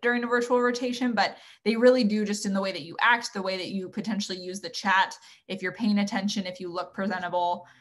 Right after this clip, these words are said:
You know, like I said, I was up at five A M, but, like, I looked presentable every single day, whether I wanted to or not. So I think that all of those things that Josh mentioned are really important.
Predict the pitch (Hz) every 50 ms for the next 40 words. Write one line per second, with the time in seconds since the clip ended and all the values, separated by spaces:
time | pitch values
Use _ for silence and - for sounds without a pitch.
0 | _ _ - 196 190 180 180 170 - - 185 180 190 190 202 - 180 180 175 180
1 | 202 311 - - - - 190 185 185 190 196 190 185 180 180 175 - 170 165 160
2 | 165 - - - _ _ _ - 180 185 190 185 202 202 - - - - _ _
3 | _ _ _ _ 285 277 277 269 247 240 226 220 220 220 220 226 247 240 247 233
4 | 226 202 202 196 190 190 196 196 190 185 185 185 185 185 185 185 190 190 196 190
5 | 180 180 151 143 135 - - - 196 185 180 170 - - - - - - 190 208
6 | 226 226 214 220 202 - 180 190 196 190 190 190 185 180 - 185 175 180 202 196
7 | 165 160 - 156 165 - - 170 160 175 202 - 165 156 160 - - _ _ -
8 | 175 165 160 - - - - 202 - - - - - -